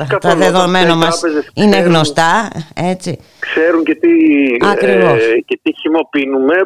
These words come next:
Speaker 2: Φαντάζομαι ότι είναι εύκολο να καταλάβει αν κάποιος είναι στρατηγικός κακοπληρωτής ή αν απλά δεν, ε, έχει. Υπήρξε πάντα μία ωραία,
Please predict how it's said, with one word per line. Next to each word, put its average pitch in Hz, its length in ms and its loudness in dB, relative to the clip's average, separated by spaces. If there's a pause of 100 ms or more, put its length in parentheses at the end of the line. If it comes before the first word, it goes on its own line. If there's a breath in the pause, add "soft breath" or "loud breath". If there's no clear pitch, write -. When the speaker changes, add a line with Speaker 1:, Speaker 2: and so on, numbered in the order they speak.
(160)
Speaker 2:
Φαντάζομαι 165 420 -2
ότι 165 100 -2
είναι 170 180 2
εύκολο 160 200 -2
να 139 160 -2
καταλάβει 127 640 0 (500 loud breath)
αν 135 60 -6 (140)
κάποιος 135 360 -4
είναι 131 180 -4
στρατηγικός 123 580 -2
κακοπληρωτής 120 760 -2 (500 loud breath)
ή - 20 0 (100)
αν 131 140 -6
απλά 135 220 -2 (140)
δεν, 131 160 -2 (220)
ε, 120 560 0 (360)
έχει. - 240 -6 (600 loud breath)
Υπήρξε 190 400 -2
πάντα 175 340 0 (140)
μία 175 240 2 (680)
ωραία, 143 580 0